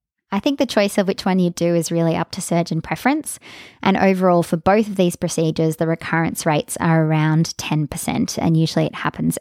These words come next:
early. There are other minimally invasive options, such as aspiration of the fluid and injection of sclerosing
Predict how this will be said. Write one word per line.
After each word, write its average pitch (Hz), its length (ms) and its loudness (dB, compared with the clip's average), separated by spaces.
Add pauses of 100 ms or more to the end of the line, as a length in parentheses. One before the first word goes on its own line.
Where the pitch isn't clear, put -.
early. - 460 -2 (920)
There 214 200 4
are 208 300 4
other 190 180 2
minimally 220 460 4
invasive 208 460 0
options, 277 640 0 (300)
such - 220 -2
as 175 200 -2
aspiration 175 720 0
of 165 100 -2
the 165 100 -2
fluid 226 640 0
and 170 220 2
injection 165 560 -2
of 156 180 -2
sclerosing 180 840 0